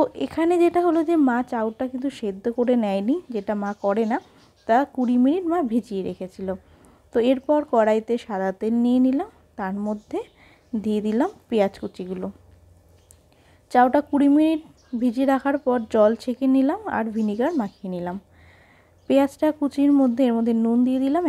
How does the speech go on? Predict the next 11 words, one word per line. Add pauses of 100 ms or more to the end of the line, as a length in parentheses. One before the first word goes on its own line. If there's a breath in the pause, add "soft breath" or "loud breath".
একে
একে
সব (100)
সবজি
দিয়ে
দেবো, (160)
গাজর (100)
দিয়ে
দিলাম, (200)
দিয়ে (100)
ভালো